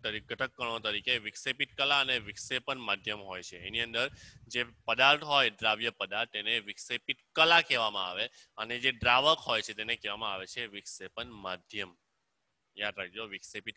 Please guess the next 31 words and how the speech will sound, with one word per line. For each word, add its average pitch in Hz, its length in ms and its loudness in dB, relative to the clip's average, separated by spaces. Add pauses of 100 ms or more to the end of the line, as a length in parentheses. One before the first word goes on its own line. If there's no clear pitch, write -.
કલા 104 200 0
એટલે 104 260 -4
દ્રાવ્ય 139 520 2 (380)
અને 113 200 0
વિક્ષેપન 127 580 -4
માધ્યમ 117 480 0
એટલે 107 180 0
કે 117 100 -2
તે 123 200 -2
જેની 123 240 -2
અંદર 131 260 0
વિક્ષેપિત 127 560 -6
થશે, 95 280 -8 (300)
બરાબર? 135 320 0
એટલે 110 220 -2
કે 113 80 -2
તે 120 160 -4
શું 135 220 -6
હશે? 123 200 -6
દ્રાવક 123 480 2
હશે, 90 240 -12 (560)
બરાબર? 143 300 -2 (840)
ઉદાહરણ 156 320 10
આપેલા 123 300 6
છે. 123 180 -4
ઉદાહરણ 123 340 4
તરીકે 120 420 0
દૂ-, 113 420 -8
અ, 110 320 -2
દૂધ 131 440 -6
છે, 123 360 -2